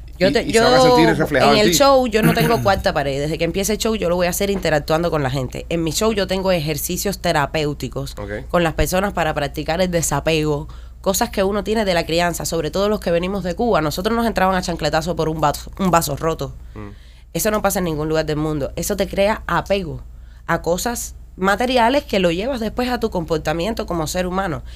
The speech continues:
Speaker 1: Y te apegas a gente y a cosas que no tienes por qué hacerlo porque te vuelves tóxico.
Speaker 2: Mm, sí, tóxico.
Speaker 1: Por supuesto, te intoxicas.
Speaker 2: Ujú.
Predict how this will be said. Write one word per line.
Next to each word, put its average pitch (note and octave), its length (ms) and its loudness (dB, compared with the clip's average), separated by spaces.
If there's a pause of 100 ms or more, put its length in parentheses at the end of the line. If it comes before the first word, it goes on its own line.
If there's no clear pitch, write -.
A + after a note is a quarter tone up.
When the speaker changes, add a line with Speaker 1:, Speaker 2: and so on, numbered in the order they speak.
(240)
Speaker 1:
Y F#3+ 140 0
te F#3+ 80 4
apegas F3+ 400 4
a F3 80 2
gente G3+ 380 2
y F3 60 4
a D#3 120 2
cosas G#3 300 0
que F#3+ 100 -4
no E3+ 240 -2
tienes F#3 300 -2
por - 200 -4
qué D3+ 140 -2
hacerlo E3+ 400 0
porque D3 180 -2
te D#3 80 -4
vuelves D3 440 -4 (340)
tóxico. C3 500 -6 (140)
Speaker 2:
Mm, G#2+ 160 -12
sí, A2 160 -10
tóxico. G2 340 -6
Speaker 1:
Por G3 80 4
supuesto, A3+ 480 0
te A#3 100 0
intoxicas. F3+ 880 -6 (200)
Speaker 2:
Ujú. G2+ 220 -18